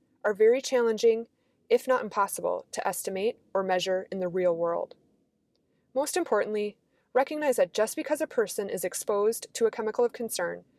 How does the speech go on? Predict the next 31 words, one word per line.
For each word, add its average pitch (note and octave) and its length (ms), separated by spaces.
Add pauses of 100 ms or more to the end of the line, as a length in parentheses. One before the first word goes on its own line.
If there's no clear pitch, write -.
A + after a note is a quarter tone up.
(220)
it - 100
does A#3+ 120
not - 160
necessarily C#4+ 460
mean F#3+ 260
that F#3+ 180
person G#3+ 360
will G#3+ 80
develop F3+ 500
an G3 220
associated F3+ 600
adverse E3+ 420
health F3 200
effect. - 420 (600)
However, A#3+ 520 (380)
reducing C#4 400
a F4 60
person's B3 400
exposures F3+ 640
to - 80
chemicals A3+ 420
of B3+ 80
concern, F3 520 (540)
especially D4+ 440
chronic A3 340
exposures F3+ 640
over F#3 160
long G3 220
periods G3+ 280
of F#3 100
time, F3+ 420